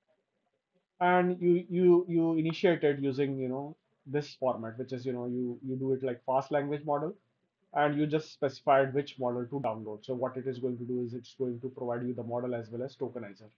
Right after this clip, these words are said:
Now this is somewhat different from, you know, the official Hugging Face library,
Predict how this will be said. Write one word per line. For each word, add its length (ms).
Now 80
this 180
is 140
somewhat 440
different 460
from, 380
you 80
know, 180
the 100
official 640
Hugging 280
Face 260
library, 420